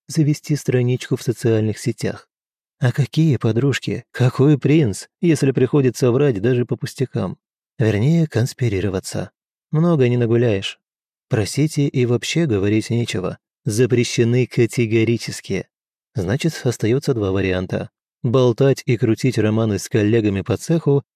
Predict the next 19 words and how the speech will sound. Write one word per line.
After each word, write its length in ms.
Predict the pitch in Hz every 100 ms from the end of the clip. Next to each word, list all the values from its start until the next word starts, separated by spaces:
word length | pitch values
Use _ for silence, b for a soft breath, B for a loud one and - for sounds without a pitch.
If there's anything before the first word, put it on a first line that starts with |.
| _
либо 320 | 107 143 156 147
не 140 | 127
болтать 500 | 107 98 - 160 - _ _
и 120 | 131
не 160 | 123 113
крутить 480 | 120 107 151 151 -
ни 220 | 113 110
с 120 | 110 -
кем 260 | 123 113
вообще. 640 | 98 110 110 - - 98 - _ _ _ _ _
Принцев 460 | - 196 175 - 127
среди 380 | - 135 135 143
коллег 360 | 131 127 127
не 160 | 120 120
оказалось, 640 | 113 120 117 151 92 - - _
но 320 | 127 123 113
женского 440 | 104 123 - 120 113
счастья 500 | - 143 - - 110
хотелось. 720 | - 120 - 123 90 - -